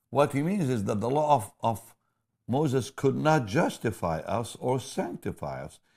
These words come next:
because it was weak through the flesh. He's been talking about two things from chapter three on,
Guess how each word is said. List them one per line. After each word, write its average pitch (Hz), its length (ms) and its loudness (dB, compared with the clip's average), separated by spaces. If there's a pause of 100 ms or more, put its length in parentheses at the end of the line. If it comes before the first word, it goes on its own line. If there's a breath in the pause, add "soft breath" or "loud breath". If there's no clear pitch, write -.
(240)
because 123 320 0
it 143 180 -4
was 120 240 -2
weak 151 420 -2
through 117 260 -6
the 107 140 -2
flesh. - 680 -8 (640)
He's 123 160 0
been 139 200 0
talking 202 280 4
about 123 320 0 (600)
two 202 180 4
things 143 540 0 (1300)
from 107 260 -4
chapter 151 300 4
three 120 200 0
on, 85 280 -2